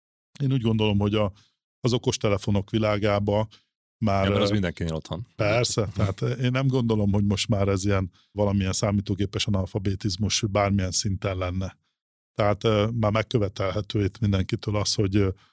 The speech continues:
Speaker 1: hogy egy programot tudjon használni, ami
Speaker 2: Szóval
Speaker 1: ráadásul
Speaker 2: aki ezt
Speaker 1: pofon
Speaker 2: mondja,
Speaker 1: egyszerű.
Speaker 2: az,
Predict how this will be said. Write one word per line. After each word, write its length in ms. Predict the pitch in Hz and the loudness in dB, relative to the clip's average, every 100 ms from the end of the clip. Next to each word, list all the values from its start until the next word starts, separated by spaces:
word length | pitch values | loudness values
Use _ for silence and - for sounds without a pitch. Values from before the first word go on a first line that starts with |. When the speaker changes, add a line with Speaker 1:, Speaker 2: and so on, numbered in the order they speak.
| _ _ | _ _
Speaker 1:
hogy 140 | - 110 | -2 0
egy 80 | 101 | 2
programot 500 | 110 101 98 95 - | 2 2 2 0 0
tudjon 280 | 107 101 | -2 0
használni, 580 | 92 95 - 101 98 95 92 _ - | -2 -2 -4 -4 -6 -8 -12 _ -6
ami 160 | 113 104 | -2 0
Speaker 2:
Szóval 140 | 101 | 0
Speaker 1:
ráadásul 140 | 98 95 | 0 0
Speaker 2:
aki 100 | 107 | 0
ezt 120 | 101 | 0
Speaker 1:
pofon 160 | 113 113 | 0 0
Speaker 2:
mondja, 160 | 101 101 | 0 0
Speaker 1:
egyszerű. 220 | 101 98 | 0 -2
Speaker 2:
az, 160 | 92 | -4